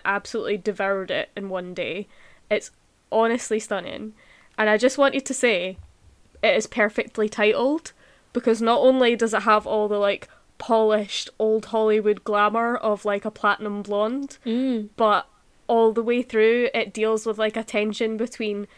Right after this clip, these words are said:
Speaker 1: toughness, as in platinum, and softness, as in blonde,
Speaker 2: Ah.
Speaker 1: in, like, modern femininity. It's such a clever title.
Speaker 2: <laughs>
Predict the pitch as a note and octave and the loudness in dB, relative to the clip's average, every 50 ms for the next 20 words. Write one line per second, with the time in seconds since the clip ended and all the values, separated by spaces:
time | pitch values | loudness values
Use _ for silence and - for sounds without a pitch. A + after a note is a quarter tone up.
0 | - - - _ _ _ - - A3+ A#3 - - - B3 A#3+ B3 B3 B3 - - | -20 -20 -20 _ _ _ -4 -2 -2 -2 -2 -4 -6 -4 -4 -4 -4 -6 -10 -10
1 | - - - - _ _ _ _ _ _ - G#3 G3+ F#3 F#3 F#3+ - - G#3+ G#3 | -10 -10 -10 -12 _ _ _ _ _ _ -10 -10 -8 -8 -10 -12 -6 -2 0 0
2 | G#3 - A3+ A3 A3 A3 A3 G#3 - - G#3 G3 G3+ G3+ - - A3 G#3+ G#3+ - | 0 0 -2 -4 -4 -4 -4 -6 -8 -8 -8 -8 -8 -10 -4 0 0 0 0 -2
3 | - - B3 B3 C4+ - - - - - - - _ _ _ _ _ _ - G#3 | -4 -6 -6 -6 -6 -8 -10 -12 -12 -12 -14 -16 _ _ _ _ _ _ -8 -8
4 | G3+ G3+ G3+ G3+ A#3 A#3+ B3 G3+ G#3 E4 A#3 B3+ D4+ E4+ E4+ E4+ E4+ E4+ D#4+ D#4+ | -6 -6 -6 -6 -6 -4 -2 -2 -2 -2 -2 -4 -6 -8 -10 -12 -12 -12 -14 -14
5 | D#4+ D4 B3+ A#3+ G3+ F3+ F3 F3 F3 F3+ - _ _ _ _ _ _ _ _ _ | -12 -10 -10 -8 -10 -10 -12 -14 -16 -18 -20 _ _ _ _ _ _ _ _ _
6 | - A#3+ A#3 A3 A3 G#3+ G#3 G#3 G#3 - - A3 G#3+ G#3+ G#3 A3 A3 A3+ - A3 | 0 0 0 0 0 0 0 0 0 0 -2 0 0 0 2 0 -2 -2 -2 -2
7 | G#3+ G#3+ A3+ A3+ A3+ A#3+ B3 - - C#4+ D4+ D#4+ - _ _ _ _ _ _ _ | -2 -2 -2 -4 -4 -4 -2 -2 -2 -2 -4 -4 -8 _ _ _ _ _ _ _
8 | _ _ _ _ _ _ _ - A#3 - - - - - - A3+ - B3+ - - | _ _ _ _ _ _ _ -6 -6 -6 -6 -4 -2 0 0 0 -2 -6 -6 -6
9 | B3 G3 G#3 G3+ - G#3 F#3 F#3 D3+ F3+ F3+ F3+ F#3+ - _ - C4 C4 A3 G#3 | -6 -6 -6 -8 -8 -8 -8 -8 -8 -8 -8 -10 -12 -12 _ 0 0 2 0 0
10 | - | 0